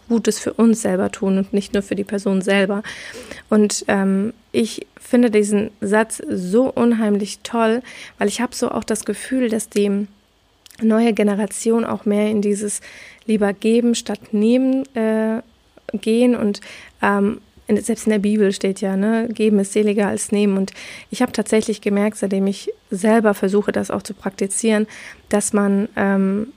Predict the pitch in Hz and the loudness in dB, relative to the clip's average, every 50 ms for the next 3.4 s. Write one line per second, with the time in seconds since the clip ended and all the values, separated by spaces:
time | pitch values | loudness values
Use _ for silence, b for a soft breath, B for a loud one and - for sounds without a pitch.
0 | _ _ - - 190 214 220 214 208 202 196 196 - 220 202 190 196 - - 196 | _ _ -10 -4 0 4 4 6 6 4 2 0 2 0 0 0 0 -2 -4 -4
1 | 208 196 - - - - - - 156 180 185 196 - - B B B B B B | -4 -4 -4 -10 -10 -10 -10 -12 -10 -10 -10 -10 -12 -16 B B B B B B
2 | B B - 214 208 196 208 208 202 - - 226 208 202 208 - - - 202 196 | B B -2 0 0 2 0 0 -2 -2 0 0 0 0 0 -2 -2 -2 -2 -2
3 | 202 196 - 220 202 196 196 | -2 -2 -2 -2 -2 0 -2